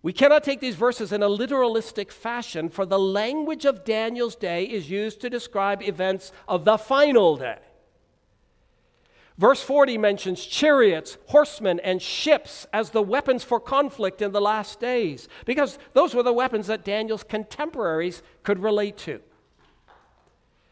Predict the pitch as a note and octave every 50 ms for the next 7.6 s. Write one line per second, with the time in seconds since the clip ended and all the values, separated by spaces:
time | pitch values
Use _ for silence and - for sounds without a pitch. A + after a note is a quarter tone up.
0 | _ _ _ _ _ _ _ - A3+ B3 A#3+ A#3+ A#3+ G#3 G3+ B3 C4+ D4 E4 D#4
1 | - A3 B3+ C#4 G#3 D3+ C#3+ D#3 F#3 G#3 A3 F#3 F#3+ G3 - G#3+ G#3 - - C4+
2 | D4 D#4 D4 C#4 - - A#3+ B3+ C4 C4 A#3 A3 G#3 G3+ G3 G3 - - - -
3 | A#3+ B3+ C4 B3+ C4 - A3+ A3 G#3 F#3+ G3 G3+ G#3+ A#3+ C#4 - - G3 E3+ -
4 | D3+ C#3+ C#3+ D#3 D#3 - F#3 F3+ F#3 F#3 E3+ E3+ G3+ G3 G3+ G3 - - B3 A3+
5 | F#3 D3+ E3 E3+ E3+ E3 - - - - D#3+ F3 G3+ A#3+ B3 A#3 G#3+ F#3+ F3 F3
6 | F3 E3+ E3+ D3 E3 E3 D#3+ D#3+ D#3 D3 D3+ C#3+ C#3 C#3 C#3 D#3 F3 G3 F#3+ D#3
7 | C#3 A#2+ G#2+ - - - - - - - _